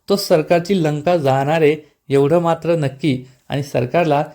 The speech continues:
याबद्दल काहीच माहीत नाहीये, कारण जेव्हा शत्रू हा समोर असतो, तो आपल्यावर वार करत असतो, तेव्हा आपण त्याच्याशी लढू शकतो,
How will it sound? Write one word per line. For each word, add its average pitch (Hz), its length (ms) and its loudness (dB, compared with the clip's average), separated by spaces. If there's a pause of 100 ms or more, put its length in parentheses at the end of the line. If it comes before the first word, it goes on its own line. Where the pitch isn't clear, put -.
(200)
याबद्दल 170 420 0
काहीच 156 440 -4
माहीत 127 300 -4
नाहीये, 131 240 0 (440)
कारण 185 340 0 (320)
जेव्हा 151 240 0
शत्रू 185 560 -4 (300)
हा 185 80 0
समोर 170 420 0
असतो, 156 500 0 (220)
तो 175 60 0
आपल्यावर 170 400 2
वार 135 260 0
करत 170 300 -4
असतो, 170 420 -2 (260)
तेव्हा 175 180 2
आपण 190 220 0
त्याच्याशी 190 460 -2
लढू 151 200 2
शकतो, 151 560 -2